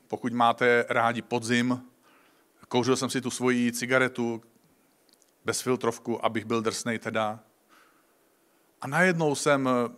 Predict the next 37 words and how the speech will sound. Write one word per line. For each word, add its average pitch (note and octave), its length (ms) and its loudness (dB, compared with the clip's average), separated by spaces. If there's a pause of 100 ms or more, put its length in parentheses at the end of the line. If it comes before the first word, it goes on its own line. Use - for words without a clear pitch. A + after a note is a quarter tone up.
(120)
došel D3+ 580 2
v - 20 -2
myšlenkách C3+ 560 2
k - 60 -20
tomu, C#3 340 2
k B2 60 -12
čemu C#3+ 240 -4
jsem C#3+ 180 -4
se C3 120 -2
propracovával C#3+ 840 4
nějakou B2 280 0
delší A2+ 300 -4
dobu G2 340 -4 (400)
a - 60 -10
řekl C3+ 220 -2
jsem C3+ 160 -4
si, B2+ 260 -2
že A#2+ 240 4 (580)
to C3+ 160 -2
něco, B2+ 640 0
toho A2+ 220 -4
někoho A2+ 560 -2 (260)
oslovím. F#2+ 480 -4 (880)
A D3+ 340 4 (160)
světe F#3+ 340 0
div G3 200 -2
se, E3+ 200 0
nevyrůstal F#3 440 2
jsem D#3 160 -4
v - 80 -14
kostele, D#3+ 540 4
nevyrůstal D#3+ 440 0
jsem C3 140 -4
v - 20 -6
žádném E3 300 2
náboženském D3 520 0
prostředí, C3 480 -4